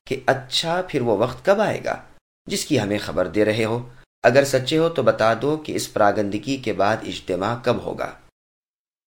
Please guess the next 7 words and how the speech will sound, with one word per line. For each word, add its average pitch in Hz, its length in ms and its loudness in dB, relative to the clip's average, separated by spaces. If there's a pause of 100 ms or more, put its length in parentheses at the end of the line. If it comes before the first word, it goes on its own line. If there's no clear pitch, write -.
(120)
پیغمبر 147 400 8
کا 147 160 2
کام 131 380 2
آگاہ 104 460 4
کر 95 180 0
دینا 90 360 -4
ہے۔ - 80 -10